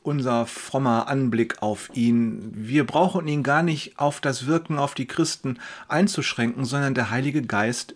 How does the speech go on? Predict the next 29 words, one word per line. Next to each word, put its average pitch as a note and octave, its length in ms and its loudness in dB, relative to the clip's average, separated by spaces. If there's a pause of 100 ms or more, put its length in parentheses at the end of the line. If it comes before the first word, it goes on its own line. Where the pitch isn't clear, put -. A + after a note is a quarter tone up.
wirkt A2 440 -2
auch G#2+ 200 -4
bei G#2+ 180 -4
Menschen, G2 500 -2
die C3 180 -2
ihn E3 140 0
noch F3+ 240 -2
gar F#3 180 2
nicht F#3+ 280 0
kennen. - 400 -6 (1200)
Das C#3+ 260 0
entlastet D3+ 560 0
uns, - 560 -10 (640)
denn C#3 400 2
wir F3+ 280 6
müssen D#3+ 440 2
den C#3+ 200 2
Menschen C3+ 460 2
nicht A3+ 300 2
sagen, G2+ 540 0
dass G#2 180 -6
sie G#2+ 100 -4
Sünder F#2 400 -4
sind. F2+ 400 -12 (160)
Das C#3+ 380 -2
macht B2 260 -2
der B2+ 140 0
Heilige C#3 340 2
Geist. D3+ 600 0